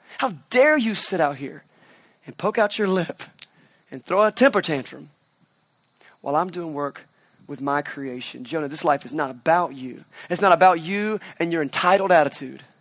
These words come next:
It's not about you and your prejudice. It's not about you and your racism. It's not about you and your unforgiveness. This is a broken world created by God. And he said, "This is,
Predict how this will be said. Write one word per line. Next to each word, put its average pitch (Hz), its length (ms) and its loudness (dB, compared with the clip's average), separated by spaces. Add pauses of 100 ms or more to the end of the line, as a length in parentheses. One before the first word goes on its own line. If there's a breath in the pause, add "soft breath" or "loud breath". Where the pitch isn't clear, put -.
(1300 soft breath)
It's - 140 -20
not 160 100 -6
about 156 220 0
you 160 140 -4
and 156 100 -6
your 131 80 -8
prejudice. 135 840 -10 (240 loud breath)
It's - 120 -18
not 185 120 -2
about 165 280 0
you 175 80 -4
and 151 120 -4
your 131 100 -8
racism. 180 720 -4 (180 loud breath)
It's - 100 -14
not 180 120 -2
about 160 280 -2
you 170 80 -4
and 160 80 -4
your 147 120 -6
unforgiveness. 143 1000 -10 (1300 soft breath)
This 170 120 -8
is 156 80 -8
a 156 60 -6
broken 160 420 -2
world 151 380 -4 (1000 loud breath)
created 175 380 0
by 143 160 2
God. 156 440 4
And 139 80 -4
he 147 60 -6
said, 143 160 -8
"This 151 180 -8
is, 131 200 -12